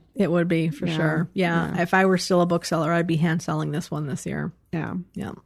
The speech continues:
Speaker 2: Enjoy our conversation with Jenna.
Speaker 1: For those of you who check in on our BookTube channel on YouTube, we had Jenna Blum and Carolyn Levitt on to talk about A Mighty Blaze back on April seventeenth, twenty twenty.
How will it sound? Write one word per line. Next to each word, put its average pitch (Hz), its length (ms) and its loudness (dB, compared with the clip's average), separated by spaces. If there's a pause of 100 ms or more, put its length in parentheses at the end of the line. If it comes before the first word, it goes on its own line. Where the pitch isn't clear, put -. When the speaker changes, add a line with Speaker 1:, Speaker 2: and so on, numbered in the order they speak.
(140)
Speaker 2:
Enjoy 180 360 6
our 185 120 4
conversation 175 600 0
with 185 120 0
Jenna. 170 400 0 (840)
Speaker 1:
For 247 220 2
those 294 240 4
of 339 120 -2
you 269 240 6
who 226 160 4
check 240 340 2
in 196 260 6
on 190 160 6
our 180 140 4
BookTube 226 540 2
channel 180 400 4
on 175 160 4
YouTube, 180 580 4 (320)
we 254 140 6
had 247 240 4
Jenna 247 260 4
Blum 196 400 6
and 190 160 4
Carolyn 214 420 6
Levitt 185 360 4
on 175 240 4
to 180 100 4
talk 175 300 4
about 185 240 4
A 180 60 6
Mighty 185 380 6
Blaze 180 480 4
back 180 320 4
on 180 220 4
April 214 320 4
seventeenth, 202 880 2
twenty 190 320 4
twenty. 180 540 0